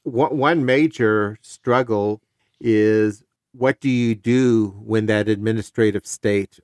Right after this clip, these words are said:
or that, uh, permanent bureaucracy has taken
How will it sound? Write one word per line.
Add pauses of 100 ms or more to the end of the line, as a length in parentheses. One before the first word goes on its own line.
(120)
or
that, (120)
uh, (140)
permanent
bureaucracy (400)
has
taken